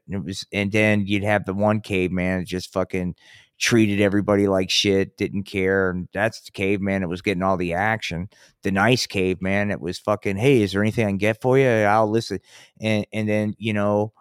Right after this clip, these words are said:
he, he would fucking admire her fucking cave fucking drawings and shit. "Wow, you really got a great way of drawing fucking bison." "Yeah, I tried to capture the,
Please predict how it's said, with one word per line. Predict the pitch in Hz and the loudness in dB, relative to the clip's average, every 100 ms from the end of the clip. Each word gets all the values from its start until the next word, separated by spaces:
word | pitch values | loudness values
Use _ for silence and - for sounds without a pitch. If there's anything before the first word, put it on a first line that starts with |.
| _ _ _ _ _ _ _ _ _ | _ _ _ _ _ _ _ _ _
he, | - 110 92 - | -8 -6 -6 -6
he | 113 | -4
would | 104 98 | -2 -4
fucking | - 107 - 101 | 0 0 2 -2
admire | 90 98 101 107 107 | 0 2 4 6 4
her | 101 98 | 2 -2
fucking | - 104 - 98 95 | 0 -2 0 -6 -6
cave | - 104 104 101 | -2 0 0 -2
fucking | - 104 101 95 | -4 -4 -4 -4
drawings | 95 95 98 104 | 0 2 0 -4
and | 101 | -8
shit. | - 117 | -6 -2
"Wow, | 110 143 123 | 2 4 4
you | 107 104 107 | 4 0 0
really | 123 127 123 | 2 2 4
got | 123 | 4
a | 107 92 92 _ _ _ | 4 0 -2 _ _ _
great | - 127 78 | 0 0 2
way | 113 117 | 2 2
of | 98 85 | 2 -2
drawing | 101 110 113 95 | 0 2 2 -2
fucking | 110 113 95 | -6 -4 -6
bison." | 87 113 127 - 78 | -2 -2 -4 -6 -8
"Yeah, | 82 127 120 98 | -2 0 2 0
I | |
tried | 98 127 110 | -2 -4 -6
to | |
capture | - 120 113 - 95 90 | -6 -4 -4 -4 -6 -6
the, | 90 76 65 | -6 -6 -8